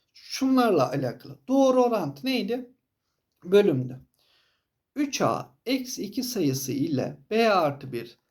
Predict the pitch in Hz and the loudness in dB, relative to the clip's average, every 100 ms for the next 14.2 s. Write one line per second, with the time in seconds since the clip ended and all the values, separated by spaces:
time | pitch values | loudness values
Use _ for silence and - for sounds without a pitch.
0 | _ _ _ 156 180 233 240 214 165 131 | _ _ _ -2 2 2 2 2 0 0
1 | 123 123 120 120 - 160 214 208 131 131 | -4 -6 -6 -8 -10 -4 -2 -2 -2 -2
2 | 156 214 185 208 214 - - 190 190 - | 0 2 0 -2 -8 -14 -8 -8 -8 -4
3 | 262 208 143 208 190 165 - 135 127 127 | 0 0 -2 -6 -4 -4 -4 -2 -2 -2
4 | 127 123 - - _ - 131 - - - | -8 -12 -14 -18 _ -12 -8 -10 -12 -20
5 | 131 - _ _ _ 269 - 320 330 - | -20 -20 _ _ _ -10 -2 0 0 -2
6 | 226 185 139 135 127 143 220 247 247 156 | 0 0 0 -2 -4 -2 0 -2 -2 -2
7 | 139 127 123 170 226 - 226 226 147 131 | -2 0 0 -2 -8 -8 -4 -2 0 -2
8 | 127 240 180 135 123 113 113 107 87 - | -4 -6 -2 0 0 -4 -10 -12 -12 -16
9 | - _ _ - - 311 311 294 262 156 | -20 _ _ -20 -2 0 2 0 0 -2
10 | 135 147 139 202 220 226 226 233 - - | -6 -6 -4 -2 -2 -4 -6 -6 -10 -10
11 | 123 - 190 254 247 151 131 156 208 175 | -10 -10 -6 0 0 0 0 0 2 0
12 | 127 - - _ _ _ _ 190 233 262 | -2 -8 -16 _ _ _ _ 0 2 0
13 | 233 - 214 190 208 214 - - 226 214 | -6 -10 -10 -4 0 0 -2 -10 -12 -12
14 | - | -16